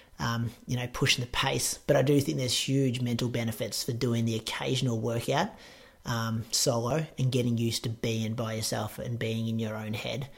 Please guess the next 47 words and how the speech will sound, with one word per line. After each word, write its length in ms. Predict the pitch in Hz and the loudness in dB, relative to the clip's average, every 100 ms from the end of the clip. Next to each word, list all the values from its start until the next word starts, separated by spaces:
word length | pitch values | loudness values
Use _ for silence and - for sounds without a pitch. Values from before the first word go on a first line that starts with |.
| - - - - - | -20 -20 -20 -14 -4
uh, 340 | 113 110 117 - - - | -2 0 -2 -6 -12 -6
especially 480 | 120 - 131 127 117 | -4 0 0 0 -4
if 60 | |
you're 60 | 123 | -4
training 280 | 131 120 110 | -4 -4 -4
for 100 | 113 | -4
the 60 | |
marathon 400 | 113 110 107 117 | -4 -4 -4 -2
and 100 | 110 | -2
half 240 | 110 113 120 | -2 -2 -4
marathon, 500 | 113 110 117 117 117 | -4 -4 -4 -4 -2
when 160 | 127 113 | 0 0
that 160 | 113 | 0
can 140 | - 117 | -4 -4
happen 440 | 117 117 123 120 - - - - - | -4 -2 -2 -2 -8 -16 -20 -14 -2
in 120 | 135 | 0
a 80 | 120 | 2
race. 440 | 120 120 123 - - - - - - | 0 2 2 0 -4 -18 -20 -20 -6
However, 680 | - 135 131 135 131 123 - - - | 0 4 4 4 2 0 -4 -10 -4
I 80 | 127 | -2
wouldn't 560 | 120 127 135 131 120 - - 135 | 2 6 6 6 2 -4 -8 0
do 180 | 131 120 | 2 2
it 140 | - | 0
too 240 | - 131 | -2 0
much 320 | 120 123 - - | 0 -2 -2 -4
'cause 120 | - | -2
I 80 | 120 | -2
think 260 | 139 123 | 0 -2
it 120 | 143 | -2
can 260 | - 120 120 | -2 -2 0
mentally 440 | 120 117 - 120 | 0 0 0 -2
cook 320 | 117 - 135 135 | -2 0 0 0
you, 240 | 135 190 | 2 2
and 120 | 139 123 | 0 0
by 140 | 117 | 0
the 60 | 117 | -2
time 300 | - 127 117 | -2 -2 -2
it 60 | 117 | -2
gets 240 | 117 - | -4 -4
around 240 | 117 117 | -4 -4
to 60 | 123 | -4
the 60 | 120 | -4
marathon, 520 | 113 113 120 120 151 | -4 -4 -4 -2 -4
it's 180 | 160 139 | -4 -6
just 180 | 123 | -4
like, 300 | 127 113 - | -4 -4 -4
"Nah, 200 | 123 110 | -4 -4